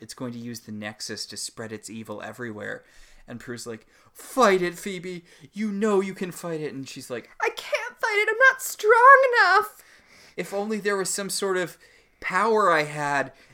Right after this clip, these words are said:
Speaker 1: that would allow me to break through this through use of a premonition."
Speaker 2: And then she, like, reaches up and she touches the s-, picture of her sisters and has the same premonition of Graham's that she had before.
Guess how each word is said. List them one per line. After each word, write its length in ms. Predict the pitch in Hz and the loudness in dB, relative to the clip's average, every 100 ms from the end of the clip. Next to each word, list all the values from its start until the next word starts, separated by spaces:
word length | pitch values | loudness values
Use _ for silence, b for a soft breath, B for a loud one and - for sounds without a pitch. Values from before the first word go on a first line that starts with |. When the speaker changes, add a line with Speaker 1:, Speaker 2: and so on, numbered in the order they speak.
| - | -4
Speaker 1:
that 140 | 165 | -2
would 100 | 175 | 0
allow 200 | 165 170 | 0 0
me 120 | 180 | 0
to 60 | 175 | -6
break 360 | 147 151 180 180 | -4 0 0 -2
through 320 | - 233 262 | -10 -8 -4
this 360 | 196 151 - - b _ | 0 0 0 -8 b _
through 180 | 190 185 | -6 -6
use 320 | 170 196 - | -6 -6 -6
of 100 | 214 | -6
a 80 | 180 | -8
premonition." 920 | - 196 185 180 214 208 175 131 117 B B B B _ | -6 -6 -4 -4 -6 -4 -2 -4 -6 B B B B _
Speaker 2:
And 120 | 277 | -4
then 120 | 311 | -4
she, 160 | 392 440 | -2 -2
like, 180 | 415 330 233 226 | 0 -2 -6 -8
reaches 460 | 294 349 392 339 | -6 -6 -6 -2
up 300 | 294 269 294 - | 0 2 0 -4
and 180 | 240 269 | -6 -6
she 240 | - 247 | -10 -14
touches 640 | - - 277 - 349 359 349 | -14 -6 -4 -4 -4 -4 -6
the 80 | 349 | -10
s-, 240 | - - - _ | -12 -14 -18 _
picture 340 | - - - | -12 -8 -6
of 140 | - - | -6 -8
her 80 | |
sisters 720 | 185 - - - 247 233 247 - B B B | -12 -12 -12 -4 0 0 0 -8 B B B
and 100 | 247 | -2
has 200 | 320 285 | 0 0
the 100 | 285 | -2
same 320 | 311 277 330 | 0 0 0
premonition 480 | 320 339 311 294 302 | -2 -4 -4 -8 -6
of 120 | 269 | -8
Graham's 380 | 254 262 277 285 | -2 0 0 -2
that 140 | 277 - | -8 -12
she 120 | 269 | -6
had 220 | 247 214 | -6 -6
before. 500 | 220 - 302 226 208 | -10 -6 0 0 0